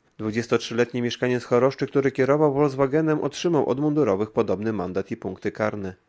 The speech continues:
Natomiast kierowca Skody, pomimo tego, że przed punktem kontrolnym skręcił w boczną uliczkę, również zostanie ukarany za popełnione wykroczenie.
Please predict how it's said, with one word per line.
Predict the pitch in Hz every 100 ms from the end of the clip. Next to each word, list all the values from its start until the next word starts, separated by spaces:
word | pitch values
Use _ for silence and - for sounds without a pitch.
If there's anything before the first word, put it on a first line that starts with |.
| _ _
Natomiast | 123 120 123 123
kierowca | 127 127 - 127
Skody, | - 151 147
pomimo | 147 139 143 139
tego, | 160 156 160
że | 147
przed | 147 147
punktem | - 180 - 107
kontrolnym | - 107 123 143 127
skręcił | 117 - 151 139 123
w |
boczną | 127 147 139
uliczkę, | - 135 151 - 131
również | 135 180 131 113
zostanie | 104 113 113
ukarany | 120 123 123 139
za | 143 151
popełnione | 160 175 170 107 95
wykroczenie. | 95 104 104 104 113 107 95